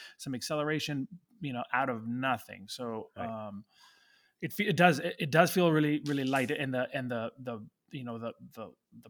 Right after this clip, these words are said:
Speaker 1: bigger the timber, the earlier and more rapid the rate of acceleration. And then it, I really don't even need to pull out that long because I can, you know, create substantial speed over the boat speed in a small amount of space. So then I can just rise up and just ride that,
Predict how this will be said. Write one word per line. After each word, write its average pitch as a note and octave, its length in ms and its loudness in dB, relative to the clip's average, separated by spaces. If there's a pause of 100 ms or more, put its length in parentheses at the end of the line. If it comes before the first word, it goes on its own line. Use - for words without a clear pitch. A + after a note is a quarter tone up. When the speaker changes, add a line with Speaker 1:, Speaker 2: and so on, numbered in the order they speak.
(140)
Speaker 1:
bigger E3+ 240 4
the C3+ 140 -2 (180)
timber, F3 340 2
the C3+ 260 -2
earlier D#3 380 2
and C#3 180 -4
more C3 340 -2 (120)
rapid C3+ 380 -2
the B2+ 100 -2
rate B2+ 240 0
of B2 80 -2
acceleration. C#3+ 880 -2 (220)
And A#2+ 120 -8
then B2 220 -4
it, C3+ 180 -8
I A#2+ 60 -2
really C3 220 -4
don't A#2+ 160 -2
even A2 160 -4
need A2 100 -6
to G#2+ 60 -10
pull - 180 -8
out A#2+ 120 -4
that G#2 120 -4
long B2+ 300 0
because G#2+ 200 -8
I A2+ 100 -6
can, G#2+ 260 -10 (100)
you A#2 140 -12
know, A#2 100 -12
create A#2 360 -8 (540)
substantial B2+ 680 -6
speed B2 340 -4
over A#2 180 -4
the G#2 80 -8
boat A#2 220 -6
speed A2+ 300 -6 (500)
in A#2+ 80 -10
a - 60 -10
small E3+ 340 6
amount C#3+ 220 4
of - 60 -2
space. C3 320 0
So B2+ 60 -6
then A#2 140 0
I A#2+ 100 4
can A2+ 100 -2
just A2 180 -8
rise A#2+ 460 2
up B2+ 160 2
and A2+ 120 -4
just G#2+ 160 -10
ride A2+ 520 -2
that, G#2+ 160 0